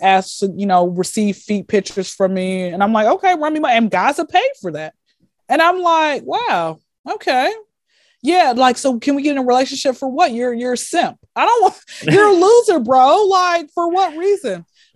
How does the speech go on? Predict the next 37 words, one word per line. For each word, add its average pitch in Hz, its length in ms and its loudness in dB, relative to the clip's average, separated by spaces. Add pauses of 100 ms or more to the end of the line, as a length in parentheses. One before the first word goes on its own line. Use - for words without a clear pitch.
But, 262 360 -4
but 226 160 2
I 247 160 2
understand 233 400 -4
your 202 100 0
pain. 220 300 -2
I 202 80 -2
think 226 200 -4
a 208 60 -2
lot 196 260 2
of 190 80 -14
times, 180 480 -6 (320)
um, 185 380 0
when 196 100 -2
it 196 100 -4
comes 202 280 -4
with 180 120 -2
men, 190 380 -2
you 190 60 -4
know, 180 200 -4
like 185 220 0
I 185 40 -12
say, 185 200 0
in 190 120 -2
your 175 200 -2
age 214 360 -2
group, 175 280 -8 (300)
the 208 100 0
older 214 300 2
you're 208 200 0
getting, 185 520 -2 (220)
once 214 200 -4
you 240 60 -4
have 214 240 -2
people 202 260 -4 (140)
around 196 340 -4
you 170 300 -4